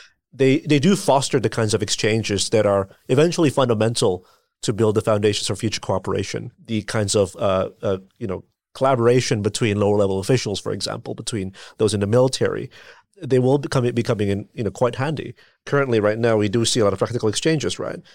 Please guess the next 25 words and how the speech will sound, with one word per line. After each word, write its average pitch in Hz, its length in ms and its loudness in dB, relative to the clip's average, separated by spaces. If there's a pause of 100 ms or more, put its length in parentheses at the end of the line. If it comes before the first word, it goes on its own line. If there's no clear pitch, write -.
(160)
Again, 113 380 2 (180)
just - 160 -4
going 113 180 4
back 104 160 2
to - 80 -6
your 110 120 4
role 98 180 6
defen-, 104 400 0
uh, 107 140 2
at 104 80 -2
the 107 40 -4
War 117 160 2
College, 98 520 0
you 107 120 -4
see 127 120 0
a 113 60 2
lot 107 140 4
of 104 60 -2
Indonesian 104 480 -4 (320)
defense 123 260 0
officials 110 320 -4
coming 104 300 -2
in 113 160 2
as 95 80 0
students. 117 480 0